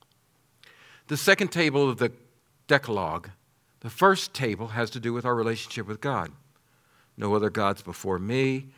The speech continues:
You should not take his name in vain. You should not worship any other idols," right? You are to, to not profane his day, but keep it holy. Honor your father and mother. But the second half of the tablet,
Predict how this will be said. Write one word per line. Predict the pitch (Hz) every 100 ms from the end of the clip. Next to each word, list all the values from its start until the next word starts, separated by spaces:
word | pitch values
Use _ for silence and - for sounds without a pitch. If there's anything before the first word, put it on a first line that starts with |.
| _ _ _
You | -
should | 85 90
not | 95 95 -
take | 104 92
his | 85
name | 95 95 90
in | 85
vain. | 80 113 120 117 120 113 107 -
You | -
should | 85 98
not | 95
worship | 110 107 - 110 95
any | 95 90
other | 87 90
idols," | - 117 120 120 117 123 - _
right? | - 101 113 139 - _ _ _ _ _ _ _ _ _ -
You | 117 123
are | 123
to, | 120 117 104 98 - _ _
to | - 98 90
not | 104 110 127
profane | - 104 - 117 117 110
his | 98 87 -
day, | - 113 123 123
but | 104 90 -
keep | 110 110
it | 82
holy. | - - 127 123 123 123 -
Honor | 110 113
your | 98 82
father | - 98 92 95
and | 87
mother. | 87 82 87 _ _ _ _ _ _ _ _ _ _ _ _ -
But | 135
the | 147
second | - 131 143
half | 107 95
of | -
the |
tablet, | - 85 71 -